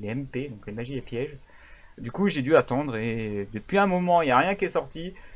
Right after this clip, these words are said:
J'espère cette fois ce sera la bonne parce que après, euh, celui de Risbel et Sambel, il y avait une carte qui était sortie peu de temps après,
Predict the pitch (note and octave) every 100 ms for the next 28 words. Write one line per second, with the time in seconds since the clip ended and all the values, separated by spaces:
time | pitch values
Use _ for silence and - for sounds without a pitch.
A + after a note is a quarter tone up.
0 | - A#2 A#2 B2+ - A#3+ - A3+ G#3+ G#3
1 | G#3+ F#3+ E3 - D#3+ D#3+ G3+ C4 A#3+ E3+
2 | - D#3+ D#3+ D#3 D3+ D3 E3+ D#3+ C#3+ C#3
3 | C3+ C3+ C3+ C3+ C3+ D3 D#3 C3+ C3+ C3
4 | C3 B2+ B2 C#3+ C#3 D3+ C#3+ D3+ D3+ D#3+
5 | D3+ A#2 B2+ E3+ E3 D3+ D#3 C#3+ C3+ C3+
6 | B2+ - C3+ A#2+ - B2 A#2+ - B2+